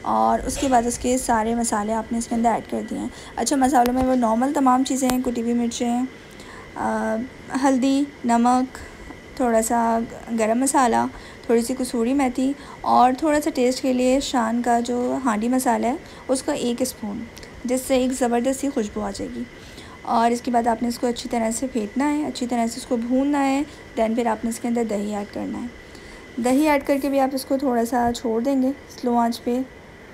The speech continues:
बहुत ही मज़े की ये बनती है और बड़ी जल्दी बन जाती है ये। अब ये भून गया है सारा, दही जो है वो हमारा इसके अंदर मिक्स हो गया है।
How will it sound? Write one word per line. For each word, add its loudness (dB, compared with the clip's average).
बहुत 0
ही 0
मज़े 2
की -2
ये 2
बनती -2
है 0
और -4
बड़ी 0
जल्दी 0
बन -4
जाती -10
है -8
ये। -8
अब -4
ये -2
भून 0
गया 4
है 2
सारा, 0
दही 0
जो -4
है -2
वो -2
हमारा -4
इसके -8
अंदर -4
मिक्स -6
हो 2
गया 0
है। -2